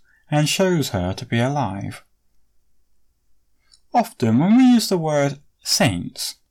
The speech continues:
we implicitly mean those who have gone before us into the presence of God, those faithful believers who have departed from us in death, and whom we have entrusted to God's loving care.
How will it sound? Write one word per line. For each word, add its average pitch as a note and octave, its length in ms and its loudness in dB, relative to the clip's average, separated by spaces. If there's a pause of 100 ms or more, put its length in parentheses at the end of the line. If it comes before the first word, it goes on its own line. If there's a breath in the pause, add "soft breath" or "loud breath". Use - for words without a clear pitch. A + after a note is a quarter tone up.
(560)
we F3 180 2
implicitly F3 760 0
mean C3 360 4
those F#2+ 440 -2
who C3+ 120 2
have B2+ 100 -2
gone C3+ 280 2
before B2+ 500 -2
us G#2+ 240 -6
into B2+ 240 2
the C3+ 100 0
presence G2 440 -2
of A#2 140 -8
God, G2 360 -4 (880 soft breath)
those C#3 240 2
faithful D3+ 540 -4
believers F#2+ 720 0
who C3+ 80 -2
have B2+ 220 -2
departed D3 540 -4
from B2 320 -2
us F2+ 240 -6
in A2+ 160 -2
death, G2 360 -10 (540 soft breath)
and D3+ 140 0
whom D#3+ 320 4
we E3 120 2
have D3 220 0
entrusted C#3+ 720 -4
to A#2 100 -4
God's G2+ 400 -4
loving F#2+ 420 -4
care. A2 420 -10